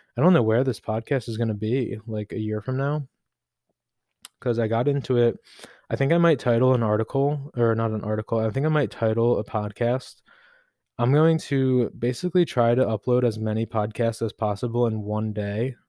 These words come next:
Um, I'm gonna go for, like, five or ten full-length podcasts,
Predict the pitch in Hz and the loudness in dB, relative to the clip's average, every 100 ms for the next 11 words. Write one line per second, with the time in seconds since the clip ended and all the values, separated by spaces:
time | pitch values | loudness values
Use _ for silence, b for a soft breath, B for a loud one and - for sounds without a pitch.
0 | _ _ _ _ _ 113 113 110 110 117 | _ _ _ _ _ -2 0 0 0 0
1 | 123 117 113 131 123 113 - 107 107 113 | 2 2 2 0 0 0 -2 0 0 -2
2 | - 107 104 110 135 - 110 104 107 104 | -4 -4 -4 -4 -6 -4 -4 -2 -4 -6
3 | - 107 104 104 123 131 131 - - | -6 -6 -6 -6 -6 -6 -8 -16 -20